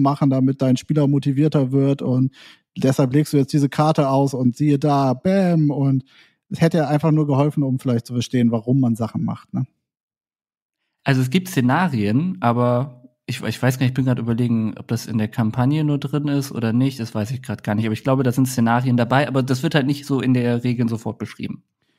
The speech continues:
Speaker 1: Und ihr habt das zu zweit gespielt, habt ihr denn dann ein, also habt ihr zusammen gemanagt oder hat jeder für sich gemanagt?
Speaker 2: Also die Interaktion ist null.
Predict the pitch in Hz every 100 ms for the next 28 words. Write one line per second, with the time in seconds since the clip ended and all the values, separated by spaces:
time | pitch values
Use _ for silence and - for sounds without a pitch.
0 | _ - 147 156 160 143 175 175 - 156
1 | - 160 196 131 - 123 151 151 143 143
2 | 131 139 - 127 165 180 127 139 143 -
3 | 131 135 190 135 123 139 214 220 185 156
4 | 143 151 147 143 135 147 - 117 113 110
5 | - - _ _ _ _ - 123 131 131
6 | 156 165 127 127 147 160 165 165 160 -
7 | _ _ - 135 131 - - 120 117 101
8 | 92